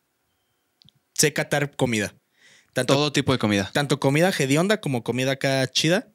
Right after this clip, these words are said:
Speaker 1: o sea, fa-,
Speaker 2: Mm.
Speaker 1: medio fancy. Me-, o sea, pero me catalogo más experto en, en garnachas, la neta, en Qatar. Así que si, la neta, si algún día quieren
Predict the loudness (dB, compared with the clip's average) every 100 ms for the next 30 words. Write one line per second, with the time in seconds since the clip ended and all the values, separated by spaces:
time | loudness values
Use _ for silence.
0 | _ -8 -4 -2 -2 -4 -4 -4 -4 -4
1 | -2 -2 -2 0 -2 -4 _ _ _ _
2 | _ _ -12 -6 0 2 2 0 2 4
3 | 4 2 -4 -2 -2 -2 -4 0 2 4
4 | 4 2 2 0 0 0 0 0 0 2
5 | 0 -2 -4 -2 -2 0 -2 -2 -2 -2
6 | -4 -4 -4 -6 -6 -4 -6 -6 -20 -20
7 | _ _ -4 -2 2 2 4 4 2 0
8 | -2 0 0 0 0 0 0 0 0 2
9 | 4 4 4 2 0 2 0